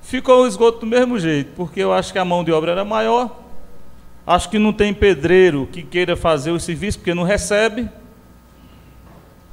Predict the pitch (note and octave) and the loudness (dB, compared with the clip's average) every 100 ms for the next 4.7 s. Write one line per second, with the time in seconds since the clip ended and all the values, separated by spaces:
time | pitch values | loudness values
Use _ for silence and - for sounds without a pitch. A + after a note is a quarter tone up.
0 | - E3+ G#3 - F#3+ A#3 A#3+ A3+ A#3 G#3+ | -6 -2 -2 -2 0 2 2 0 0 0
1 | F#3+ F#3 G3+ - F3+ F3 E3+ D#3+ A#2+ C3 | 0 -2 -4 -8 -4 -2 0 -2 0 0
2 | D#3 C3+ G#2 - - - - - - - | 0 0 -6 -12 -18 -20 -20 -20 -20 -20
3 | - - - - - - - - - - | -20 -20 -20 -20 -16 -16 -16 -20 -20 -20
4 | - B2 D#3 E3+ C3+ - G#2 | -14 -8 -8 -8 -10 -10 -12